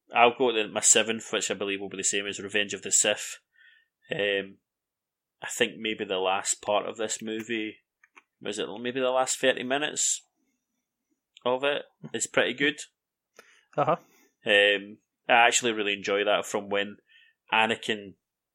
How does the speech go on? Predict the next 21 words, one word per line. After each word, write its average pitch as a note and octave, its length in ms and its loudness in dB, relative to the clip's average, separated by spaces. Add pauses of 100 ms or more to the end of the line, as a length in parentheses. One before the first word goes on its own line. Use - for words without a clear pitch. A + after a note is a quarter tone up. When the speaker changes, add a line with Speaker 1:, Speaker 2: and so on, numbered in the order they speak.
(880)
Speaker 1:
fully A#2+ 580 0
makes G#2 320 0
that G2+ 180 2
switch - 380 0
to A2+ 80 0
the G2 100 -6
dark G2+ 300 -2
side. A2 280 -2 (1300)
Um, F#2+ 460 0 (840)
I G#2+ 240 4
actually G2+ 220 -2
enjoy, F#2+ 420 -6
I F#2+ 140 -6
enjoy F2+ 340 -8 (300)
Revenge G2 240 -8
of F#2+ 60 -10
the F#2+ 60 -10
Sith - 340 -6 (480)
from G2+ 180 -12
there G2 200 -8
on. G2 200 -8